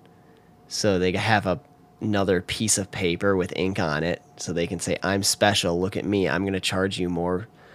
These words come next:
with this imaginary form of currency that we use that all of us just agree that has value,"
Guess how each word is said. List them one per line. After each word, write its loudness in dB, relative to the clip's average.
with 0
this 0
imaginary 2
form 6
of -2
currency 2
that 0
we 0
use -2
that 0
all 6
of 0
us 2
just -2
agree 0
that 4
has 4
value," 4